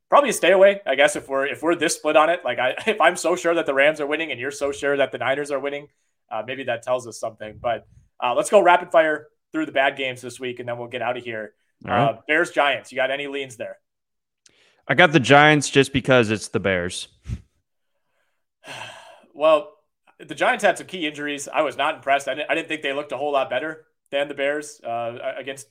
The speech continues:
Speaker 1: Dallas the other night, but it was also tough to evaluate, you know, with how much uh, Daniel Jones was under siege really f-, since the moment that game began. I,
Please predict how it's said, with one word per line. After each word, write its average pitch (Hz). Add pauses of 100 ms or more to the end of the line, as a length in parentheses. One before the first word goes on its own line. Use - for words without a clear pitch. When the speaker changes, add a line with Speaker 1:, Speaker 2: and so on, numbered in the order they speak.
(160)
Speaker 1:
Dallas 139
the 143
other 139
night, 135
but 143
it -
was 139
also 190
tough 151
to 139
evaluate, 120 (220)
you 123
know, 117
with 113
how 123
much 117 (340)
uh, 110
Daniel 120
Jones 120
was 113
under 113
siege 113
really 113
f-, 120
since 139
the 117
moment 117
that 110
game 110
began. 107
I, 113